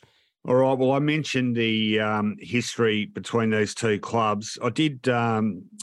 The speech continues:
I did go to Chris Fagan's post-game press conference last Friday night and asked him about this. He said, "Round four, fair way back, almost," he didn't say irrelevant, but he said, "You, you question how relevant it is." But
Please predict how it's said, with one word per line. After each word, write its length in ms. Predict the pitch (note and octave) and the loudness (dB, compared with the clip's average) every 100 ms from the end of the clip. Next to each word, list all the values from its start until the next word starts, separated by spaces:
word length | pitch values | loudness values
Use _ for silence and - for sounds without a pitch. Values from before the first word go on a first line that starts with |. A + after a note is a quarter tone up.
| - | -10
I 80 | G#2+ | -6
did 160 | G#2 A2 | -2 0
go 220 | A#2 A#2+ | 0 2
to 120 | A#2 | 2
Chris 320 | A2+ - G2+ - | 0 -2 -4 -2
Fagan's 560 | G#2+ G#2+ G2+ G#2 F#2+ | -2 0 0 -2 -2
post-game 560 | - A2 G2+ - G#2 F#2 | -4 -2 -2 -2 -2 -2
press 260 | - G2+ | -2 -4
conference 400 | - G#2+ - F#2+ G#2 | -4 -6 -6 -8 -2
last 240 | G2 - | -4 -4
Friday 360 | G#2+ G2+ G2 G2 | -4 -2 -2 -4
night 300 | G#2 G#2+ - | -2 -4 -4
and 160 | G2 G2 | -6 -4
asked 320 | G#2+ A2 - | -4 -6 -6
him 140 | G2+ | -6
about 260 | F#2+ G2 F2+ | -2 -4 -2
this. 300 | A2+ A#2+ - | -4 -6 -6
He 180 | G#2+ G2+ | -6 -6
said, 420 | - G#2 F#2+ F#2 _ - - - _ _ - | -4 -4 -4 -8 _ -20 -20 -20 _ _ -4
"Round 320 | A#2 A2+ G#2 | -2 -2 -4
four, 500 | - A2+ A2 G#2 F#2 | -2 2 4 2 -2
fair 300 | - C3 A#2 | -6 -2 0
way 240 | G#2+ G2+ | 0 -2
back, 420 | F#2 A2+ G#2+ - | -2 -2 -2 -6
almost," 800 | - A2+ A2 G#2+ G2+ G2 - - - | -4 -2 0 0 0 -2 -8 -14 -6
he 120 | C3+ | -4
didn't 180 | D3 A#2+ | -2 -4
say 140 | G#2+ | -2
irrelevant, 600 | F#2+ G2+ G#2+ G2+ F2+ F2+ - | 0 0 0 0 -2 -6 -6
but 100 | G2 | -6
he 60 | |
said, 220 | F#2+ G#2 | -6 -8
"You, 120 | F#2+ G2 | -6 -6
you 280 | F2+ F#2 | -6 -12
question 480 | F2+ - A2 - F#2+ | -12 -6 -6 -6 -12
how 180 | E2 G2 | -6 -4
relevant 460 | F#2+ G2 G2 F2+ F#2 | -2 -2 -4 -4 -6
it 120 | F#2 | -4
is." 300 | A2+ F#2+ - | -4 -4 -8
But 320 | - A#2+ A2 | -4 -2 -2